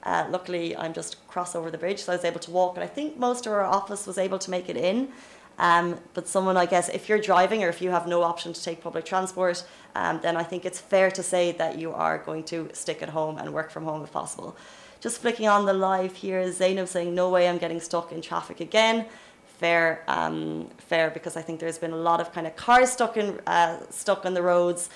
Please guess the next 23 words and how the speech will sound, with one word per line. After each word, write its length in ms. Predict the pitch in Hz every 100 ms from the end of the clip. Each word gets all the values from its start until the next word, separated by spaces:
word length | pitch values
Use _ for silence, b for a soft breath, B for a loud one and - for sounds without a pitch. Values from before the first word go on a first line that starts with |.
| B B
and 60 | 170
we 40 |
definitely 300 | 185 180 185
don't 80 | 170
wanna 120 | 160
see 200 | 165 170
that. 160 | 165 165
A 20 |
lot 140 | 165
of 80 | 165
engines 340 | 165 170 170 160
getting 200 | 165 160
flooded. 440 | 165 160 160 160 - B
It's 80 | -
kind 140 | 175
of 80 | 170
the 60 | 160
worst, 420 | 165 165 - -
uh, 160 | - 156
thing 160 | 170 165
that 100 | 160
can 100 | 170
happen. 380 | 170 165 170